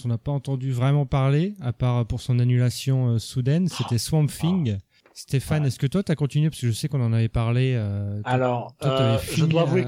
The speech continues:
Speaker 1: euh,
Speaker 3: que le, j'ai regardé le premier épisode
Speaker 1: Ouais.
Speaker 3: en étant en-, enthousiaste et tout ça, machin, et là, bim, annulation. Je vais, oh, les gars, ça fait qu'un seul épisode, on se calme.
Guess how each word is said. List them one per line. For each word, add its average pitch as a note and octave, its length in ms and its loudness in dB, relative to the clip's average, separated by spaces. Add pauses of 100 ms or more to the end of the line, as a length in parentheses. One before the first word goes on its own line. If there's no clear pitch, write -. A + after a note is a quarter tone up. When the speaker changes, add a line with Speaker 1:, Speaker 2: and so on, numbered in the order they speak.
Speaker 1:
euh, C#3 240 2
Speaker 3:
que - 60 -6 (200)
le, C3 380 0
j'ai B2 160 0
regardé D3 280 2
le D3+ 60 -4
premier C#3+ 320 0
épisode C3+ 360 0
Speaker 1:
Ouais. B2+ 60 0
Speaker 3:
en A#2 40 0
étant A#2+ 260 -2
en-, A#2+ 420 0
enthousiaste A#2+ 520 0
et - 20 -4
tout - 100 -8
ça, A#2+ 120 -2
machin, A#2+ 320 2
et C3+ 120 2
là, B2+ 120 2
bim, F3+ 340 0 (140)
annulation. G#3+ 720 0
Je C3+ 220 -12
vais, D3+ 180 -14
oh, F3+ 320 0
les D#3 80 -4
gars, F3+ 220 0
ça D3+ 100 -8
fait D#3+ 180 -6
qu'un G3 140 -2
seul G3+ 160 -2
épisode, G3+ 380 -2
on F3 100 2
se G3 100 -8
calme. G#3+ 360 0